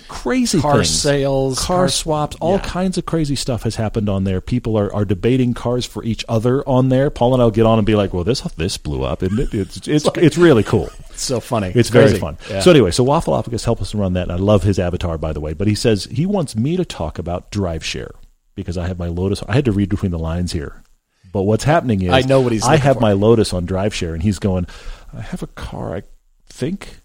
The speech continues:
Speaker 1: I wanna put on there, but I'm not
Speaker 2: Mm-hmm.
Speaker 1: sure." He's an owner wanting to actually DriveShare his car. I have my Lotus Elise on there, much to my son's chagrin.
Speaker 2: <laughs>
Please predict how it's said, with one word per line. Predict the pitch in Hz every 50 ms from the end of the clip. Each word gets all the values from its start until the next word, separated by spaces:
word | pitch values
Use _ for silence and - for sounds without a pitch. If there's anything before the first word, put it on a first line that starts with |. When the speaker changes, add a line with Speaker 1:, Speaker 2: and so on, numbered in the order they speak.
| _ _ _ _ _ _
Speaker 1:
I | -
wanna | 175 175 180 185 156
put | - - 165 175 180
on | 180 185 190 180
there, | - - 311 262 202 - - - _ -
but | 131 123 113
I'm | 107 110
not | 107 107 104 104
Speaker 2:
Mm-hmm. | 104
Speaker 1:
sure." | 107 - 190 196 190
He's | 180 139 - 165 170 135
an | 147 143 - -
owner | 156 180 180 151 135 123
wanting | 117 110 113 117 117 117 110
to | - 123 -
actually | 113 107 - 113 107
DriveShare | 92 107 98 95 95 - - 90
his | 82 90 82
car. | - - 71 67 -
I | - 110
have | 120 139 147 143
my | 139 131
Lotus | 120 117 113 120 117 -
Elise | 107 98 92 92 - -
on | 78 76 73
there, | 73 73 73
much | 80 92 110 127 143 156 - - -
to | - 123
my | 120 117 113 113
son's | - - - 95 90 90 90
chagrin. | - - 95 80 87 85 73 58 50 - -
Speaker 2:
<laughs> | _